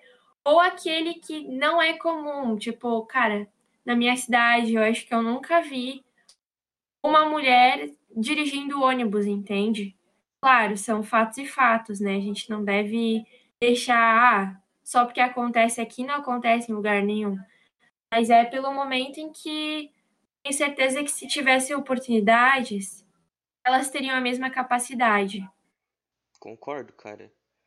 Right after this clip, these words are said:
Speaker 2: Acho, tipo, os dois têm que ocupar, tipo, dividir os espaços. Tipo, que nem tu faz curso de, qual que é o nome do curso que tu faz mesmo?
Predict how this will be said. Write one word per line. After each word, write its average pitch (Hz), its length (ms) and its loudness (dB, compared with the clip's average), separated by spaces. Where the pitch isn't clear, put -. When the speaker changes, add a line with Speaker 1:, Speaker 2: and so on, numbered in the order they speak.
Speaker 2:
Acho, 139 200 -14
tipo, - 220 -16
os 131 140 -12
dois 156 160 -8
têm 185 160 -18
que 175 100 -18
ocupar, 143 760 -10
tipo, - 180 -20
dividir 135 340 -12
os 131 80 -10
espaços. 117 400 -12
Tipo, - 160 -20
que 160 100 -14
nem 147 120 -12
tu - 80 -20
faz 127 520 -8
curso 135 360 -16
de, 123 280 -16
qual - 220 -14
que 147 80 -20
é 160 40 -18
o - 20 -18
nome 151 200 -20
do 123 160 -20
curso 127 240 -18
que - 60 -20
tu - 80 -20
faz 131 260 -16
mesmo? 165 380 -20